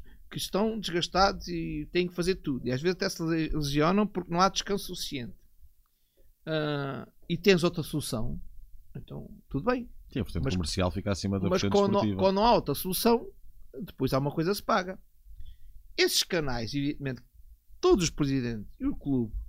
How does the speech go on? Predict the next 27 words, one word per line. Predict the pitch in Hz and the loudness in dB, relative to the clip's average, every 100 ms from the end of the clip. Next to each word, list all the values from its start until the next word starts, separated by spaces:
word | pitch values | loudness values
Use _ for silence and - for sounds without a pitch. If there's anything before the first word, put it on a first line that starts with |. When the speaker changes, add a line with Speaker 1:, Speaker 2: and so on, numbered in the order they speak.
| - - - | -12 -12 -10
Speaker 1:
utilizam, | 156 135 120 104 110 - | -8 0 0 0 -4 -6
evidente | 240 214 196 190 | -6 -2 -2 -2
que | - | -4
fez | 202 196 | -4 -2
com | 208 | -4
que, | 202 214 208 - - - - | -4 -6 -8 -12 -14 -14 -6
eh, | 196 175 | -4 -2
se | - | -4
colocasse | - 180 180 147 113 - 139 | -4 -4 0 0 0 -4 -6
e | |
se, | - - - - - - - - - - - - - | -6 -8 -10 -12 -14 -16 -16 -20 -20 -20 -20 -20 -8
e | 139 | -6
se | - | -2
projetasse | - 170 175 - 185 | -2 -2 -2 -2 -2
uma | 185 | 0
fricção | 151 143 123 - 117 113 - - - - - - - - | 0 -2 -2 -2 -4 -6 -12 -14 -12 -12 -16 -16 -16 -6
entre | 147 131 127 | -6 -4 -4
o, | |
o | 120 110 107 101 95 90 85 113 117 113 104 120 - | -4 -4 -8 -10 -12 -12 -8 -8 -8 -8 -8 -10 -8
Queiroz | 127 123 110 107 - - - | -4 -2 -2 -6 -10 -14 -14
e | 120 107 | -14 -12
a, | 98 92 - 143 135 - - - | -10 -10 -12 -14 -14 -6 -4 -2
e | 123 117 | -2 -2
a | 113 | -4
administração, | 120 120 - 139 190 330 | -4 -4 -4 -4 -4 -6
o | 143 | -10
presidente, | - 123 147 160 226 | -10 -6 -2 -2 -2